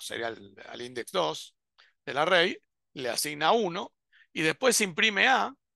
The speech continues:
y vemos que cuando imprima A, vemos que va este objeto, que yo lo asigné en B, va a haber cambiado también la memoria de A, o sea, porque, obvio, si ambos apuntan, son punteros, este mem es un puntero,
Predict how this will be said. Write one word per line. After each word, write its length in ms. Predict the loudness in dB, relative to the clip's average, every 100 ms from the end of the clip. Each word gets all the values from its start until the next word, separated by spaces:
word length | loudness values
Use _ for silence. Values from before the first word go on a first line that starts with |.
| _
y 60 | -4
vemos 360 | -4 -2 -6
que 140 | -6 -6
cuando 260 | -6 -6
imprima 680 | -8 -4 -2 4 6 6 4
A, 80 | -2 _ _ _ _ _ _ _
vemos 320 | -4 -2 -2
que 420 | 0 0 -2 -6 _ _ _ -8
va 440 | 4 6 4 0 _ _ _
este 460 | -8 -6 -4 -4 -4
objeto, 640 | -4 -4 -2 -2 -6 -6 _ _ _
que 120 | -10
yo 260 | -2 -2 0
lo 120 | -4
asigné 480 | -6 -6 -2 -2 -2
en 120 | 4
B, 400 | 4 4 0 -6 _ _
va 100 | 2
a 40 | 2
haber 180 | 2 -2
cambiado 480 | -6 -2 -2 -2
también 300 | -6 -10 -8
la 80 | -8
memoria 380 | -8 -6 -4 2
de 120 | 4
A, 200 | 4 4
o 60 | -2
sea, 240 | -4 -4
porque, 500 | -6 -16 -10 -8 -8 -8
obvio, 340 | -6 -6 -8 -12
si 140 | -8
ambos 260 | -6 -6 -10
apuntan, 440 | -10 -10 -10 -8
son 180 | -8 -8
punteros, 540 | -10 -4 -4 -4 -8
este 220 | -12 -10 -8
mem 220 | -8 -8
es 100 | -14
un 100 | -14
puntero, 480 | -12 -8 -8 -8